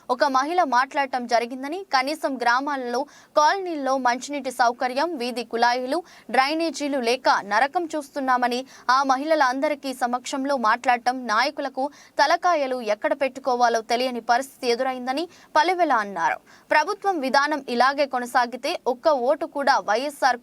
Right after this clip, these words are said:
కాంగ్రెస్ పార్టీకి వేయటం జరగదని, మేము ఎవరు ఓటు వేయమని బల్లగుద్దినట్లు ఆ మహిళ మాట్లాడటం అందరినీ ఉత్తేజభరితం చేసిందని, ఇప్పటికైనా వైఎస్ఆర్ కాంగ్రెస్ పార్టీ నాయకులు ప్రభుత్వం ఇచ్చిన హామీలను నెరవేర్చే దిశగా పనిచేస్తే బాగుంటుందని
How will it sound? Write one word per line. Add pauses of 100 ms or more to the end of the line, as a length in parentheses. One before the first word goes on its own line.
కాంగ్రెస్
పార్టీకి
వేయటం (100)
జరగదని, (400)
మేము (160)
ఎవరు (160)
ఓటు
వేయమని (360)
బల్లగుద్దినట్లు (100)
ఆ (100)
మహిళ (180)
మాట్లాడటం (180)
అందరినీ (120)
ఉత్తేజభరితం (120)
చేసిందని, (380)
ఇప్పటికైనా (120)
వైఎస్ఆర్ (100)
కాంగ్రెస్
పార్టీ (100)
నాయకులు (360)
ప్రభుత్వం (100)
ఇచ్చిన (100)
హామీలను
నెరవేర్చే
దిశగా (120)
పనిచేస్తే (120)
బాగుంటుందని